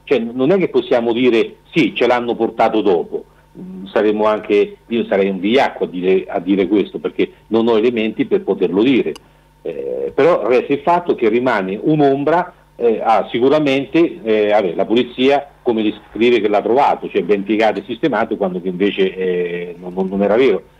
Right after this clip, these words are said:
E lo stesso è qua per, eh, il discorso satanico, cioè purtroppo c'è quest'ombra bruttissima, bruttissima, che le indagini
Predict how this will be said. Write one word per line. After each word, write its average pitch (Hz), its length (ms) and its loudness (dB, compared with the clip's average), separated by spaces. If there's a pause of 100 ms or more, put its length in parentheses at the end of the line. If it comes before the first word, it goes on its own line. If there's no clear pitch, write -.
(380)
E 127 60 0
lo 131 140 4
stesso 175 320 0
è 104 80 0
qua 147 220 0
per, 107 260 0
eh, 104 300 4
il 101 80 -6
discorso 104 760 0
satanico, 92 640 -2 (240)
cioè - 280 2 (680)
purtroppo 185 580 2
c'è 107 340 2 (120)
quest'ombra 104 800 2
bruttissima, 92 1120 -2
bruttissima, 139 760 0 (280)
che 113 280 2
le 117 140 2
indagini 143 800 0